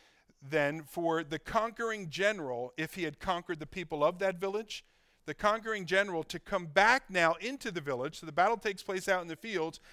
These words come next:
to come back now into the village, riding in on a majestic horse. And they would come in, and hi-, the symbolism of him coming in on that horse would be, "We won, we defeated your army, people,"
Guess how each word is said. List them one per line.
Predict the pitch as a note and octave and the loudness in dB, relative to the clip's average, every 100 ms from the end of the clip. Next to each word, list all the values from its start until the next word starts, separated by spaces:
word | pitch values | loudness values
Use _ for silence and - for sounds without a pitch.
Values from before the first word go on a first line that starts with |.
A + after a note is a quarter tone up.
| - _ | -20 _
to | F3 | -4
come | G3+ F3+ | -2 2
back | F#3 A3 B3 | 4 4 2
now | G#3 F#3+ | -2 -2
into | G#3+ G#3+ A3 | -4 -8 -4
the | F#3 | -2
village, | F3+ D#3 C#3 C3+ - _ - | 0 2 0 -4 -14 _ 0
riding | D3+ G3 A3+ A#3 G#3 | 8 8 8 2 0
in | F#3 F3+ | 0 0
on | D#3+ D#3+ | -2 -2
a | |
majestic | D#3+ D#3 E3+ E3 - D#3+ - | -4 -4 -2 -2 -2 -8 -8
horse. | D#3 A2+ - - _ _ _ _ _ _ C#3 | -8 -8 -10 -12 _ _ _ _ _ _ -8
And | C#3 | -2
they | D#3 | -2
would | D3+ - | -4 -2
come | G3+ G3 | -2 0
in, | G3 A3+ A#3+ G3+ | 2 2 0 -4
and | D3+ C#3+ C3 - _ | -2 -2 -4 -16 _
hi-, | E3+ | -6
the | C#3+ D3 | -4 -4
symbolism | - A3+ A#3 A#3 G3+ A3+ | -2 -2 -2 -2 -4 -4
of | G3 D#3+ | -6 -4
him | G#3+ G#3+ | -4 -4
coming | F3+ G3+ F#3+ F#3+ | -6 -6 -4 -4
in | G3+ | -2
on | G3 F3+ | -2 2
that | E3 | 0
horse | E3+ A3 A#3 - - _ E3+ | 0 -4 -4 -6 -16 _ -6
would | E3 | -4
be, | D3+ E3 D3 | -2 -2 -2
"We | D#3 F3+ | -2 -4
won, | E3 E3+ G#3 D4 D#4+ _ _ _ _ _ - | 0 2 2 0 -8 _ _ _ _ _ -6
we | E3+ | -4
defeated | E3+ E3 A3+ A3+ A3+ | -4 -4 -4 -4 -2
your | G3 F#3+ | 0 2
army, | G3+ A#3+ B3 | 2 0 -4
people," | C4 D4 E4+ | -4 -2 -6